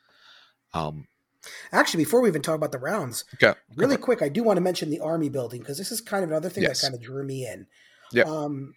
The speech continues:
Speaker 2: so, um, again, going from Warhammer Fantasy or even most Warhammer games, most people expect your, you to, like, pick a leader, pick some core, pick some special, pick some elites.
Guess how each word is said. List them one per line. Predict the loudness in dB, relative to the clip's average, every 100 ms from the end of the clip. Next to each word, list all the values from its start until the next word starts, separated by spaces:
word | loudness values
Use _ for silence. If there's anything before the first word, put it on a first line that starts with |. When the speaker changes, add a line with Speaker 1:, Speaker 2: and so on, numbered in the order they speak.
| -10
Speaker 2:
so, | 0 0 0 -6
um, | -12 -4
again, | 2 2 2 -6 _ -2
going | 0 0
from | -2 -2
Warhammer | 0 -2 -2
Fantasy | -2 -2 -2 -2 -4
or | -4 -6
even | -6 -6 -6
most | -6 -6 -8
Warhammer | -10 -8 -4
games, | -4 -4 -10 _ -20 -20 _ -16
most | -4 -4 -2
people | -4 -2 -4
expect | -2 0 0 -2 -10
your, | -10 -8
you | -6 -4
to, | -2
like, | -4 -8 -12
pick | -12 -6
a |
leader, | -2 0 2 2
pick | 0 -4
some | -6 -8
core, | -2 2 2
pick | 2 -6
some | -10
special, | -4 -4 -2 -6
pick | -8
some | -12
elites. | -12 -12 -10 -12